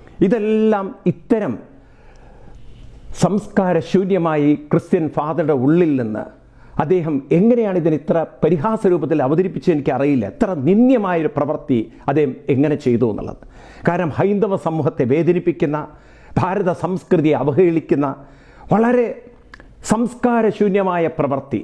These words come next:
ഇതിനെ ശക്തമായി അപലപിക്കുന്നു. അദ്ദേഹം ഈ ഒരു നിന്ദ്യമായ പ്രവൃത്തി ചെയ്യുക കാരണം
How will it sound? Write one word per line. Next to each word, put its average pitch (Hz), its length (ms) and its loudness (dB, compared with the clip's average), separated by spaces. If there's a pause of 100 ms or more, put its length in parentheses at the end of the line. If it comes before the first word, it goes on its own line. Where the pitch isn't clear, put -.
(440)
ഇതിനെ 180 180 2 (140)
ശക്തമായി 151 600 -2 (260)
അപലപിക്കുന്നു. 117 580 -2 (640)
അദ്ദേഹം 170 300 0 (240)
ഈ 185 40 4 (100)
ഒരു 175 120 2 (440)
നിന്ദ്യമായ 202 460 2 (120)
പ്രവൃത്തി 165 380 0 (100)
ചെയ്യുക 139 300 2
കാരണം 107 300 -4